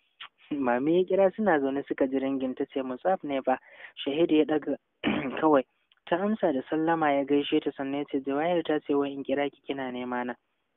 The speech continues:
Dama ina so ka yi haƙuri ne da abin da duk take maka, kuma gobe da safe in Allah ya kai mu, ka kawo mini ita, zan mata faɗa."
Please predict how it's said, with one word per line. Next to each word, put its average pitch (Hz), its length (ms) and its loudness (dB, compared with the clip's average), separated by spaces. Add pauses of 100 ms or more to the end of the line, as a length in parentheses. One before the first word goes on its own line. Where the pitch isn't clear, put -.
Dama 175 400 2
ina 160 240 -2
so 143 160 0
ka - 120 -4
yi 139 60 -2
haƙuri 131 460 -2
ne 123 140 0
da 123 140 0
abin 139 280 -4
da 131 60 -2
duk 127 220 -6
take 131 260 -4
maka, 123 240 -6
kuma 160 240 -2
gobe 139 280 2
da 131 160 -4
safe 131 200 -2
in 143 260 -6
Allah 151 260 -2
ya 127 60 -2
kai 135 180 -6
mu, 127 100 -8 (480)
ka 131 100 -6
kawo 143 240 4
mini 151 240 0
ita, 131 180 -2
zan 127 140 -2
mata 123 260 -4
faɗa." 117 260 -4